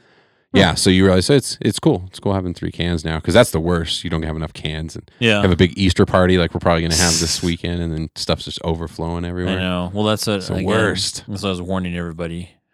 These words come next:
Speaker 2: next week at work. Sorry, you guys. I'm gonna be eating a lot of boiled eggs
Speaker 1: <laughs>
Speaker 2: next week.
Speaker 1: Yeah.
Speaker 2: Uh, there might be some <laughs>
Speaker 1: Yeah.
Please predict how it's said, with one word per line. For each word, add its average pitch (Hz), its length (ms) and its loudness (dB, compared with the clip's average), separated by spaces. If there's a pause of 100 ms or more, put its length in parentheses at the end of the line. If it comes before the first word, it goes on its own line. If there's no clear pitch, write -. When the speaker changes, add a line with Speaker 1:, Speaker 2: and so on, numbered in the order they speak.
(200)
Speaker 2:
next 92 260 -8
week 92 200 -6
at 87 100 -6
work. 95 400 -4 (720)
Sorry, 104 300 4
you 101 80 0
guys. 101 720 0 (160)
I'm 95 120 -6
gonna 92 140 -4
be 92 100 -6 (120)
eating 90 180 -6
a 85 100 -6
lot 87 200 -8
of 87 80 -10
boiled 87 280 -6
eggs 90 400 -8
Speaker 1:
<laughs> - 20 -20
Speaker 2:
next 101 220 2
week. 165 120 8
Speaker 1:
Yeah. 123 720 6 (500)
Speaker 2:
Uh, 82 460 -4
there 92 120 -4
might 92 220 -4
be 90 300 -6
some 90 480 -4
<laughs> - 60 -2 (760)
Speaker 1:
Yeah. 95 160 -2